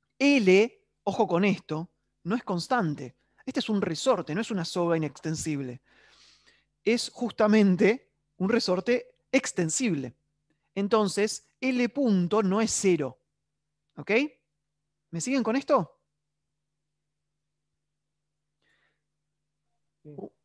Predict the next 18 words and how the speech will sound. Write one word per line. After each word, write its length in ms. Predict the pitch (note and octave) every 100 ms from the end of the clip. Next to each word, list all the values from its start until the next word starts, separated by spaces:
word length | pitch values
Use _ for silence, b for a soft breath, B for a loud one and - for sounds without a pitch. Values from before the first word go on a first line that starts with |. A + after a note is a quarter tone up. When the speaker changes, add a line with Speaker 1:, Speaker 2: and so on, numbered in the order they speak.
| _ _ _ _ _
Speaker 1:
perdón, 460 | - C#3 D3+ F3 F3+
dejé 200 | D#3+ D#3+
de 80 | E3
compartir, 500 | D3+ C3+ C3+ F3+ F3+
fue 100 | D3+
sin 180 | E3 D#3
querer. 360 | C#3+ G3+ A#3 _ -
Ya 140 | -
volví. 300 | D#3+ C3+ C3 _ _ _ _ _ _ _ _ _ _
¿Me 120 | - D#3+
siguen 220 | A#3+ A#3
con 120 | G#3+
esto? 200 | A#3+ B3+
Los 120 | F#3+
leo 100 | F#3+
en 60 | G3+
el 80 | F3+
chat. 240 | D#3 C#3